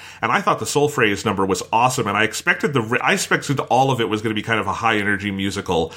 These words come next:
and it's very much not. But I do think as a, as a song, this is the best one in this musical because it just, as you say, the,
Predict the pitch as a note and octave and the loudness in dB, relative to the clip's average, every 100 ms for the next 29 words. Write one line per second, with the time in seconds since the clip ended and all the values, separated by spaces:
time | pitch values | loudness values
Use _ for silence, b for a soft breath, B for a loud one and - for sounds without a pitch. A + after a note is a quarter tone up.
0 | B B B B2+ C3+ G3+ F#3 B2+ A#2+ A2 | B B B -2 2 2 4 2 2 0
1 | F#2 D#2+ - B B B C#3 C#3 D3 B2+ | 2 0 -4 B B B 2 4 4 4
2 | B2 A2 A2 G#2+ G2+ G2 G2+ - - C3+ | 2 4 2 4 4 4 0 -6 -2 2
3 | A2+ G#2+ - A2 F#2+ G2 G#2+ G#2+ G2+ F#2+ | 2 2 2 4 2 0 -2 -2 0 0
4 | F#2 G2 F2+ E2+ E2 - F2 F2 - - | 0 -2 -2 -4 -6 -4 -4 -4 -4 -4
5 | E2 F#2 E2+ E2 F2+ E2+ - G2+ G2 G2+ | -2 -2 -2 -2 -2 -2 -6 -2 0 0
6 | F#2+ - D#2 D2 E2 E2 D#2+ | -2 -2 0 0 0 0 -2